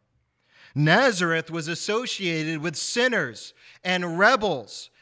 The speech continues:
and political dissidents and outcasts. There had been uprisings against Rome from Nazareth.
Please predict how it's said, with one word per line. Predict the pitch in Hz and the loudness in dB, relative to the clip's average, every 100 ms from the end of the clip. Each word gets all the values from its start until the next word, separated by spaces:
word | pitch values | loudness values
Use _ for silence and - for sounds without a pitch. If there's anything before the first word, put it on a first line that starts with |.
| - | -8
and | 190 190 | -6 -6
political | 190 196 233 240 226 | -6 -2 0 0 -2
dissidents | 196 131 233 240 247 170 131 104 - - - _ - | -4 2 2 4 0 -2 -4 -10 -16 -18 -20 _ -6
and | 190 190 202 | -2 -2 0
outcasts. | 214 262 285 - 202 160 104 117 - - - _ _ _ - - | 4 4 4 -6 -2 0 -2 -8 -16 -16 -18 _ _ _ -20 -2
There | 170 233 | 8 8
had | 233 | 8
been | 208 214 214 | 6 0 0
uprisings | 233 277 277 226 190 180 147 175 165 - 202 | 0 0 2 6 6 4 -2 -4 -6 -6 -4
against | 185 208 220 - - | -2 0 -2 -4 -10
Rome | 160 185 240 233 175 135 117 104 _ _ _ _ _ - | -2 4 6 6 4 -2 -8 -16 _ _ _ _ _ -4
from | 190 180 | -2 2
Nazareth. | 175 196 160 165 123 95 _ | 4 4 4 0 -2 -8 _